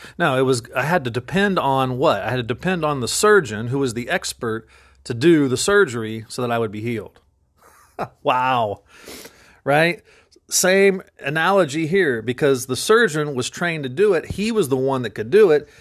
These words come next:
Christ, it's the same way. Christ is the only one who can live the Christian life. Christ, let me, let me just say something to you in a freeing way here right now. Christ is the only one who can defeat this addiction.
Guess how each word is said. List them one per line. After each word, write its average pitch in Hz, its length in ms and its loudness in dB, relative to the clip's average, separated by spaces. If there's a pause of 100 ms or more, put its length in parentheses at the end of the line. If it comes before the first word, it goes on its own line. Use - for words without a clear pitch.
(360)
Christ, 196 840 -4
it's 143 140 -10
the 185 80 -6
same 226 300 -2
way. 320 600 -6 (680)
Christ 233 520 0
is 180 100 0
the 185 140 2
only 208 220 2
one 190 380 0
who 165 80 -2
can 175 160 2
live 190 200 2
the 147 80 -6
Christian 175 400 -6
life. 190 240 -4
Christ, 233 400 -4
let 196 320 -2
me, 233 80 -2
let 214 160 -2
me 254 80 -4
just 220 240 -4
say 208 140 0
something 160 360 -4
to 175 160 0
you 165 180 2
in 147 80 0
a 131 60 -6
freeing 175 440 -4
way 156 260 2
here 127 180 0
right 127 160 -4
now. 143 160 -6 (300)
Christ 220 340 0
is 147 120 -2
the 139 120 -2
only 160 180 -2
one 156 240 0
who 123 80 -2
can 120 160 -4
defeat 143 340 -4
this - 200 -6
addiction. 87 540 -12